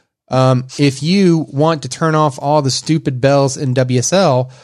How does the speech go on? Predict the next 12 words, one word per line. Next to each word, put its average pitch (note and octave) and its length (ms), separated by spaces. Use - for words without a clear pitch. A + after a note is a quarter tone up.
I'll A#2 80
have D3 460
a B2+ 160
link C#3+ 680
to C3+ 200
a A#2 60
Stack C#3 340
Overflow D3 600
answer C#3+ 720
that C#3 340
goes C#3+ 240
over C#3 560